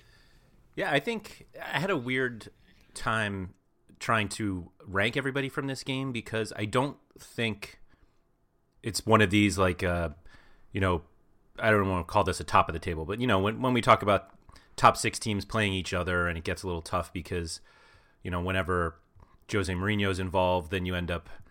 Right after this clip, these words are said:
having a pretty low scoring one. And not that I expect this game to be high scoring, but I do think there are goals in it. And so, like, I don't think I ranked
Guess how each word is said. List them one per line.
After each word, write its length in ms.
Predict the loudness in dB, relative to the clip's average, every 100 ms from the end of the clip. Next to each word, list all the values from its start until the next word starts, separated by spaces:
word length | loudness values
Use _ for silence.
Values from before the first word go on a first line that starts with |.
| -20 _ -6
having 200 | -4 -4
a 60 |
pretty 180 | -4 -2
low 180 | -2 -2
scoring 380 | -2 -2 0 -2
one. 200 | -4 -2
And 100 | 2
not 180 | 2 4
that 100 | 2
I 40 |
expect 380 | 2 2 0 0
this 160 | -2
game 160 | -2 -4
to 60 | -2
be 120 | -4
high 260 | -2 -2
scoring, 500 | -2 -4 -4 -4 -6 -14 _ -20 _ _ _ _ 2
but 100 | 6
I 60 | 6
do 160 | 6
think 200 | 4 4
there 80 | 4
are 40 | 4
goals 300 | 4 4 0
in 100 | -6
it. 200 | -10 -12 -4
And 160 | -2 0
so, 420 | 2 4 4 2
like, 180 | -2 2
I 80 | 4
don't 180 | 4 2
think 140 | 2
I 80 | 4
ranked 300 | 4 0